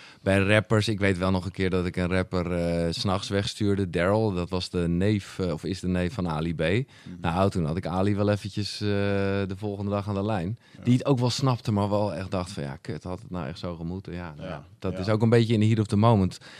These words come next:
Speaker 1: Ik probeer vooral... En dat gaat lang niet altijd even goed, maar vooral zonder rem en zonder grenzen radio te maken, omdat ik gewoon niet geloof in, eh,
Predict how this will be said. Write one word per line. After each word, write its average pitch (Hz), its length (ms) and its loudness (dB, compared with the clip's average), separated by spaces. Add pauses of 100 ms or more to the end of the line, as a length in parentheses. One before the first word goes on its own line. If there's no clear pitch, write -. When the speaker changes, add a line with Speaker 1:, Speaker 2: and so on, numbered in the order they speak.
Speaker 1:
Ik 131 120 0
probeer 120 380 8
vooral... 120 540 8 (580)
En 110 200 2
dat 107 200 2
gaat 90 220 -2
lang 98 240 0
niet 92 100 -2
altijd 87 240 -4
even 92 240 -4
goed, 120 300 0
maar 101 400 -2
vooral 104 360 0
zonder 104 480 4
rem 110 400 6
en 104 200 0
zonder 110 300 2
grenzen 101 640 0 (400)
radio 147 420 6
te 98 100 -6
maken, 90 400 -2
omdat 120 280 -2
ik 113 100 -6
gewoon 110 420 0
niet 127 180 2
geloof 104 460 4
in, 104 460 2 (880)
eh, - 60 -14